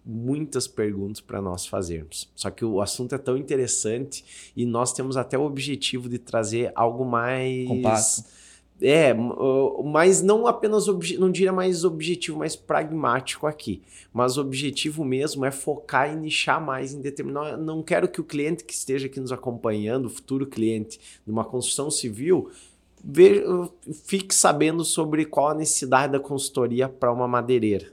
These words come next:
Speaker 1: Do mesmo modo, uma madeireira não precisa saber pro setor do agro, por exemplo. Então, eu gostaria de ver contigo, talvez, nós mudarmos a f-, o formato do podcast de hoje e abranger tudo isso,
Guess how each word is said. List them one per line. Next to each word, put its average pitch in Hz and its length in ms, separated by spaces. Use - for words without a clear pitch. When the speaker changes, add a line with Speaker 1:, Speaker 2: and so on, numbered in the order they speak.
Speaker 1:
Do 104 220
mesmo 147 480
modo, 139 400
uma 131 140
madeireira 127 520
não 139 120
precisa 135 200
saber 123 260
pro 135 360
setor 127 400
do 127 140
agro, 113 400
por 107 220
exemplo. 104 260
Então, 151 220
eu 165 180
gostaria 170 400
de 160 180
ver 147 180
contigo, 151 540
talvez, 123 460
nós 123 220
mudarmos 120 680
a 113 80
f-, - 200
o 113 80
formato 110 640
do 101 80
podcast 95 600
de 104 120
hoje - 520
e 104 60
abranger 110 560
tudo 110 260
isso, 156 380